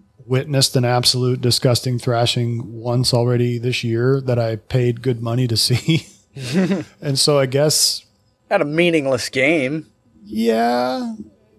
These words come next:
Speaker 1: it,
Speaker 2: Each
Speaker 1: it
Speaker 2: of the
Speaker 1: was.
Speaker 2: finals.
Speaker 1: It was, yes, a meaningless game for sure at the time. Uh, it was a, it was a me wanting a refund because I paid to see N H L quality goalkeeping, not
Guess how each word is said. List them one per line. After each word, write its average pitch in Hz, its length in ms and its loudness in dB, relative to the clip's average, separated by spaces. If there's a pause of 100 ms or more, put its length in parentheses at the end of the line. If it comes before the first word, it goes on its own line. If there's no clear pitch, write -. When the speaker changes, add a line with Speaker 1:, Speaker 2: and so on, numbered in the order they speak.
(160)
Speaker 1:
it, 208 200 -2
Speaker 2:
Each 415 180 0
Speaker 1:
it 202 100 2
Speaker 2:
of 196 80 -2
the 202 80 0
Speaker 1:
was. 185 360 0
Speaker 2:
finals. 247 760 -2
Speaker 1:
It 175 100 -2
was, 135 480 0
yes, 131 320 0
a 131 60 2
meaningless 131 480 0
game 123 480 -2
for 131 160 -4
sure 117 440 -2
at 127 120 -4
the 123 100 0
time. 117 760 0
Uh, 120 500 0 (380)
it 135 100 -16
was 120 180 -4
a, 117 360 0
it - 120 -2
was 117 160 -2
a 113 160 -2 (800)
me 135 400 2
wanting 127 340 0
a 113 60 -4
refund 117 640 -2
because 117 320 0
I 110 120 -4
paid 123 280 0
to 117 60 -2
see 120 420 -2
N 131 160 -2
H 127 200 0
L 120 160 0
quality 120 440 2
goalkeeping, 117 640 0
not 120 300 -4